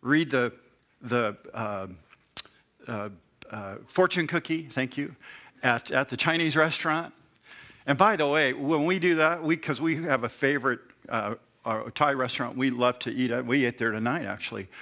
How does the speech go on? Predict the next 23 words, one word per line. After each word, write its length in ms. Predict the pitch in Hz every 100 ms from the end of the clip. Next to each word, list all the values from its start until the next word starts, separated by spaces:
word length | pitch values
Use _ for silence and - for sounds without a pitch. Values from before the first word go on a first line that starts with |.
| - - -
They 60 |
give 180 | 113 143
you 80 | 127
a 40 |
fortune 380 | 117 143 143 143
cookie, 300 | - 117 -
and 100 | 117
we 140 | 170 196
always 440 | 151 165 185 170
add, 420 | 139 131 143 131 _ _ -
add 260 | 151 170
these 220 | 147 190 -
two 200 | 196 180
words 300 | 170 156 139
at 80 |
the 140 | 139 139
end, 240 | 143 139
and 100 | 127
it's 140 | 117 -
just 240 | 139 -
a 80 | 110
whole 120 | 131
bunch, 240 | 117 107